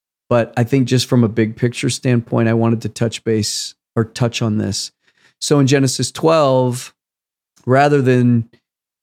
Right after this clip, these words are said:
universally accepting humanity's rejection of Yahweh,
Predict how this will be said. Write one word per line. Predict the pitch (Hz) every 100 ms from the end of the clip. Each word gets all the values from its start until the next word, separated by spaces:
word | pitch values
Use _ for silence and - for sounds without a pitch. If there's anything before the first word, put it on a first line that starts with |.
| _ -
universally | 117 156 156 120 147 147 - 139 127
accepting | 117 - - - 139 131 - 127 120
humanity's | 117 123 120 139 139 123 113 113
rejection | 107 - 143 185 - - 139 127
of | 113 117 113 - - _ -
Yahweh, | 117 107 101 98 95 117